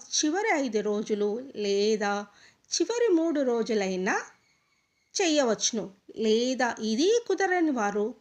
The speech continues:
పంచమి తిథి రోజున పూజ చేసుకోవచ్చును.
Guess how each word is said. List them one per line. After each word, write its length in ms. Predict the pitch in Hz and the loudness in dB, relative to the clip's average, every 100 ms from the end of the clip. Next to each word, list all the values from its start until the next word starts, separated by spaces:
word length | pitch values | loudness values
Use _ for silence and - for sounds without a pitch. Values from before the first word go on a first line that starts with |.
| - | -2
పంచమి 560 | 226 262 381 403 480 466 | -2 0 0 0 0 0
తిథి 220 | 370 269 | 0 0
రోజున 360 | 202 180 214 359 | 0 -2 -4 -6
పూజ 320 | - 294 277 370 311 | -4 -4 -4 -4 -2
చేసుకోవచ్చును. 1040 | 269 - 262 381 320 220 - 226 277 | -4 -4 -4 -2 -2 -4 -4 -4 -4